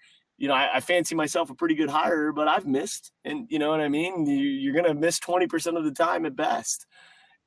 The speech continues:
They're making a bet on you, and you've gotta show them that you're the one to bet on. That's doing the things I just talked about, but, like, really it comes down to confidence. And if they've got confidence in you, then it's, they've got trust in you, and they go, "Well,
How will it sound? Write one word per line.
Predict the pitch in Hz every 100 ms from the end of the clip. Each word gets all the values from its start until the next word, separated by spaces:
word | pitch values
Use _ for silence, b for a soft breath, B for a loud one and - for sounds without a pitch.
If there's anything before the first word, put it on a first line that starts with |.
| _
They're | 127
making | 156 160 156
a |
bet | 147 151
on | 156 156
you, | 147 170
and | 180
you've | 156
gotta | 190 180
show | - - 156 160 208 147
them | 131 131 135 139 131 120
that | 135 - -
you're | 139
the | 147
one | 147 143
to |
bet | 127 147 165
on. | - _ _ _ _
That's | 127 135
doing | - 143 143
the | 131
things | 135 135 120
I | 120
just | 113 -
talked | 139 147
about, | - - 147
but, | 123
like, | 117 110
really | 98 131 135
it | 123
comes | 135 120
down | 113 113
to | 107
confidence. | - 139 143 80 -
And | 104
if | 107
they've | 156 160
got | 151
confidence | - 147 143 127 113 123
in | 127
you, | 147
then | 143
it's, | 143 131 - b b b
they've | 139 131
got | 143
trust | - 156 185 -
in | 95
you, | 87 82 87
and | 104 104
they | 113
go, | 117 117 113
"Well, | 120